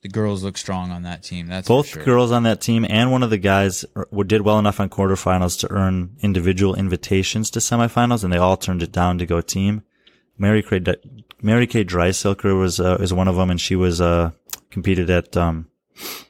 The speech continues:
Speaker 2: at regionals multiple times. Yeah, that, that team was very good. Uh, they didn't seem to have many, many or any weaknesses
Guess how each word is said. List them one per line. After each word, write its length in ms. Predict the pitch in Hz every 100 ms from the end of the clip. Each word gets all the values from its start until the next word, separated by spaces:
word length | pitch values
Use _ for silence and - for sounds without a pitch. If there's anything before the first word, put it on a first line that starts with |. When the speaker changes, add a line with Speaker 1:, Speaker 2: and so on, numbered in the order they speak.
| - - _ -
Speaker 2:
at 100 | 101
regionals 460 | 90 87 90 90 85
multiple 320 | 87 - -
times. 520 | - 87 87 87 -
Yeah, 100 | 101
that, 240 | 101 98 -
that 180 | 131
team 140 | - 151
was 140 | 101
very 220 | 98 98
good. 140 | 87 87
Uh, 140 | 95 -
they 180 | 98 101
didn't 300 | 120 113 -
seem 180 | 104
to 80 | 95
have 160 | 92 87
many, 340 | 90 87 90
many 340 | 87 92 92 90
or 100 | 85
any 160 | 87
weaknesses 760 | 85 90 - 87 - 78 -